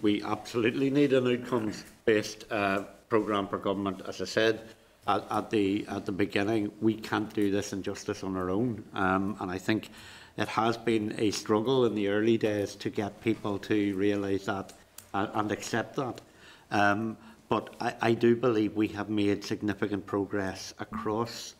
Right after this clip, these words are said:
government in terms of bringing people together to work with us in terms of what we're trying to do. I mean, the, The, the, the project that, that, um, that I, uh, am co-sponsoring with, um, a colleague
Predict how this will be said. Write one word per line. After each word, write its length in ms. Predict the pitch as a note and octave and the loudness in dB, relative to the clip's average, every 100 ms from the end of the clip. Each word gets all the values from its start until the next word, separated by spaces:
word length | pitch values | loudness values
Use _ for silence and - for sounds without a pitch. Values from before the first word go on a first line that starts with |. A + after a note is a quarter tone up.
| - | -8
government 480 | A#2+ A2 C3 G2 - - - - - - | -6 -2 -2 -2 -6 -20 -20 -20 -12 -2
in 140 | A2+ | -2
terms 440 | - A2 G#2 G#2 | 0 0 0 -2
of 180 | G#2+ F#2 | -6 -4
bringing 300 | G#2 G#2 A2 | -2 0 0
people 380 | G#2 A2 - G#2 | 0 -2 0 -2
together 640 | G2+ F#2+ G2 F#2+ G2 G2 - - _ _ _ | -2 -2 0 2 0 -2 -6 -18 _ _ _
to 100 | A2+ | 0
work 320 | G2+ G#2+ - | 2 0 0
with 220 | C3 A#2 | -2 -2
us 160 | G#2+ - | -6 -6
in 100 | G2+ | -8
terms 360 | - G#2 G2+ | -4 -4 -4
of 100 | G2 | -6
what 160 | G2 F#2+ | -6 -2
we're 80 | G#2+ | -2
trying 320 | - G#2+ G2 | 0 -2 -2
to 120 | G2 F#2+ | -4 -2
do. 360 | G2+ A2 A2 - | 2 2 2 -2
I 40 | |
mean, 260 | G#2+ A2 A2 | 0 0 2
the, 200 | A2 G#2+ - - - - - | 2 0 -6 -18 -20 -18 0
The, 160 | A2 A#2 | 2 2
the, 180 | B2 B2 | 0 -4
the 140 | A2 | -4
project 600 | - B2+ B2+ C3+ A2+ - | 0 0 2 -2 -2 -4
that, 180 | G#2+ - - G#2 | -8 -8 -10 -4
that, 260 | G2 - - | -4 -4 -10
um, 420 | - F#2 F#2+ F#2+ - - | -6 -4 -2 -4 -8 -6
that 120 | F#2+ | -4
I, 340 | G#2+ A2 A2 A2 - - | 2 2 2 -2 -12 -10
uh, 340 | G2+ - G2+ - | -8 -6 -6 -4
am 140 | G2 | -4
co-sponsoring 840 | F#2+ A#2 A2 - G#2+ G#2 - G#2 G2 | 2 4 2 0 -2 -2 0 -2 0
with, 340 | F#2+ - - | -4 -6 -10
um, 320 | G#2 F#2 F#2+ | -6 -4 -2
a 40 | F#2 | -4
colleague 440 | - G#2 G2 F#2+ | -2 0 -2 -4